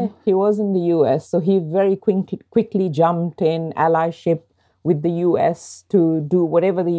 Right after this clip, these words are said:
Speaker 2: U S was demanding at that time. Um, and I think it just culminated the underlying, um, what should I say, racism,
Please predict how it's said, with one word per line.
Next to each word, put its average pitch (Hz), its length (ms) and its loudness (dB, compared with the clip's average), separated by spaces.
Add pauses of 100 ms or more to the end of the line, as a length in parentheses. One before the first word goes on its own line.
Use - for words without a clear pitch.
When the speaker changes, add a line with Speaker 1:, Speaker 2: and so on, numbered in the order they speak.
Speaker 2:
U 156 100 4
S 160 180 -4
was 156 160 0
demanding 147 580 -2
at - 180 -6
that 143 220 -2
time. 147 400 -6 (960)
Um, 175 320 -2
and 202 320 0
I 269 180 2
think 233 380 -2
it 208 140 -2
just - 440 -2 (640)
culminated 190 1040 0 (680)
the - 220 -2
underlying, 165 1120 0 (1500)
um, 165 340 0 (360)
what 202 160 -6
should 220 120 2
I 185 100 2
say, 190 220 -2
racism, 180 720 0